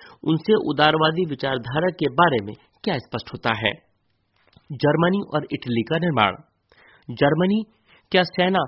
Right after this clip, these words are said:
राष्ट्र की निर्माता हो सकती है? अठारह सौ अड़तालीस के बाद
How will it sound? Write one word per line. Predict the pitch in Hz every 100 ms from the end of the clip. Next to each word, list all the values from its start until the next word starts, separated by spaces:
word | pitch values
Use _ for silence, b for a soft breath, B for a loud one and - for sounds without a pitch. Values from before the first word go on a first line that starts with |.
| b b
राष्ट्र | 135 143 -
की | 190
निर्माता | 165 123 117 151
हो | 143 110
सकती | 127 - 185
है? | 175 226 - _ b b b b
अठारह | 165 160 175 214
सौ | 226
अड़तालीस | 185 165 175 185 -
के | 190
बाद | 175 127